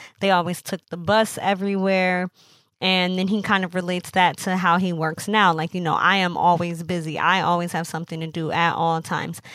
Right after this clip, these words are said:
My kids are always busy." And, you know, "I thank my mom for making me have that super strict schedule because now as an adult, this is nothing to me."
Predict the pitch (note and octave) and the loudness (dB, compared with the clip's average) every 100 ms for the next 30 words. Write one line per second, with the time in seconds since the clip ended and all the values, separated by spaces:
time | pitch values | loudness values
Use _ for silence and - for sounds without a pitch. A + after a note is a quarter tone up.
0 | - F#3 F#3 F3+ G#3+ F#3+ F#3 E3+ E3 E3+ | -8 -2 -2 -2 -4 0 2 2 2 -2
1 | E3 D#3+ E3 D3+ D#3 D3 E3+ E3+ D#3 D#3 | -6 -4 -4 -4 -4 -4 -2 -2 0 -2
2 | - - - G3 A3 A3 G#3 F#3+ F#3 F3 | -4 -8 -4 0 0 0 0 4 4 4
3 | F#3+ F#3 F3+ F3+ F3+ F3 F3+ F3+ E3 D#3+ | 0 -2 -2 -4 -4 -2 0 0 0 -2
4 | D#3+ - G#3 F#3 F3+ - F#3+ - - - | -4 -4 -6 -4 -6 -6 -6 -6 -8 -4
5 | F#3+ F#3+ F3 E3 D#3+ - - _ _ _ | 0 0 0 0 0 -4 -20 _ _ _
6 | _ - G#3 A3+ F#3 F#3 F#3 E3 F3 F3 | _ -6 -2 0 0 2 4 4 2 -2
7 | F3 E3 G3 F#3+ - E3 G3 F#3 F3+ E3 | -6 -2 2 2 -2 -6 -6 -4 -6 -4
8 | F3 F3 - D3+ D3 - - | -2 -2 -2 -6 -6 -8 -10